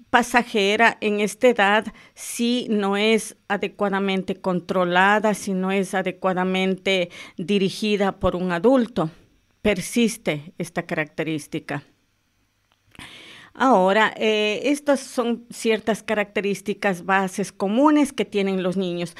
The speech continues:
Ahora les voy a hablar de las conductas problemáticas de estos niños, ¿no? Estas, las conductas problemáticas en un niño de esta edad son la desobediencia.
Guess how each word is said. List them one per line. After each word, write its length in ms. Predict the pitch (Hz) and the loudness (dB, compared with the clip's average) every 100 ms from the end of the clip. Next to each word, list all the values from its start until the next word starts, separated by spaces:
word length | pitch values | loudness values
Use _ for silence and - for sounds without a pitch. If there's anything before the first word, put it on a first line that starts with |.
| - - - | -16 -16 -2
Ahora 400 | 254 208 220 240 | 2 4 4 4
les 240 | 226 196 | 4 4
voy 220 | 208 220 | 2 2
a 60 | 208 | 2
hablar 480 | 180 170 165 190 190 - - | -2 -2 -2 -2 -6 -16 -8
de 160 | 185 208 | -4 -2
las 240 | 208 - | -2 -4
conductas 580 | 220 220 285 247 262 - | -2 0 0 0 0 0
problemáticas 1120 | - 220 202 196 233 277 269 208 - 165 - 190 | -2 -2 -2 0 0 0 -2 -6 -6 -6 -8 -12
de 320 | 190 185 180 | -4 -2 -2
estos 320 | 175 - 175 | -2 -4 -4
niños, 500 | 180 170 165 156 147 | -2 0 -2 -2 -4
¿no? 200 | 208 226 226 - - | -4 -4 -6 -18 -8
Estas, 400 | 220 262 269 247 | -4 -2 0 0
las 380 | 240 214 226 233 | 0 2 2 2
conductas 480 | 254 240 247 254 226 | 2 0 0 -2 -2
problemáticas 920 | 233 220 220 226 226 240 233 220 202 | -4 -4 -2 -2 -2 -4 -2 0 2
en 80 | 220 | 2
un 200 | 220 226 | 2 4
niño 380 | 233 226 226 220 | 4 4 2 2
de 80 | |
esta 240 | 220 - 233 | 0 0 0
edad 360 | 208 208 - | 2 0 0
son 340 | 180 - 214 196 | -6 -4 -2 0
la 100 | 190 | 2
desobediencia. 1000 | 214 208 220 196 180 254 277 247 185 | 2 0 0 0 2 4 4 4 -2